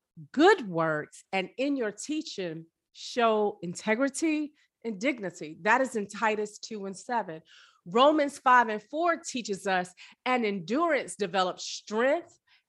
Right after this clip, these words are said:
and character, and character strengthens our confident hope of salvation." Finally, Proverbs ten and nine, ten and nine reads,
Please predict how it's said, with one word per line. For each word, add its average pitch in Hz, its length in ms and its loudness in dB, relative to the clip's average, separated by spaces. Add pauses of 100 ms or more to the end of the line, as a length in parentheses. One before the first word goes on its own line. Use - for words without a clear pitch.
(140)
and 233 480 4
character, 233 960 -2 (280)
and 185 200 0
character 262 580 -2
strengthens 302 800 -4
our 175 260 -2 (200)
confident 208 640 -4 (420)
hope 240 520 0
of 196 260 -2
salvation." 180 920 -8 (800)
Finally, 208 640 0 (360)
Proverbs 226 760 2
ten 269 260 2
and 208 140 -2
nine, 180 420 -4 (300)
ten 254 200 6
and 190 160 2
nine 208 460 4
reads, 160 480 -10